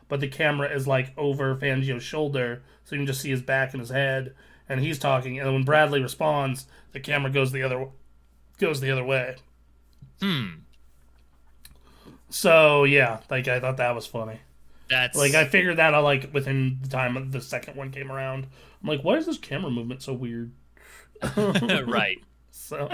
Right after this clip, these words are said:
Speaker 2: <laughs> That's
Speaker 1: so
Speaker 2: so, okay. Okay, Madden. Sure.
Speaker 1: Yeah. Uh, so, yeah, that's a neat thing, I guess. And every week, you, you know... and depending on what you say in interviews, it can affect your team in different ways.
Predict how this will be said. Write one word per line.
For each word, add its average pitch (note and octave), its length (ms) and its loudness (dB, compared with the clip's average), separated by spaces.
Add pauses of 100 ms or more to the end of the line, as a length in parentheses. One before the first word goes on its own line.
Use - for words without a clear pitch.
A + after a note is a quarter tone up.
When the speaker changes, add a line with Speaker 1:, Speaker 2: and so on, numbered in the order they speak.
Speaker 2:
<laughs> - 1040 -12
That's - 180 -8
Speaker 1:
so D3+ 640 8
Speaker 2:
so, D3 320 4 (360)
okay. G2 500 0
Okay, B2 240 -2
Madden. F2 480 -4 (260)
Sure. D3 80 2
Speaker 1:
Yeah. C#3 460 6 (100)
Uh, C3 840 4 (760)
so, F3+ 200 0
yeah, F3 240 8
that's F#3+ 160 4
a F3 40 -2
neat C3+ 260 -2
thing, B2 200 -4
I A#2+ 100 -4
guess. A#2+ 420 -4
And D3 140 -2
every D3 200 0
week, C3 360 -2
you, C#3 100 -6
you B2+ 160 -4
know... B2+ 220 -2 (520)
and G#3+ 100 2
depending C4 280 4
on C4+ 100 4
what B3 100 2
you A#3 120 0
say A3+ 260 4
in A3 100 -2
interviews, G3+ 720 0
it F#3 100 -6
can F#3+ 120 -2
affect E3 380 -2
your F3 100 -2
team D3 680 -4
in D#3 100 -4
different C#3 320 -8
ways. C3 600 -8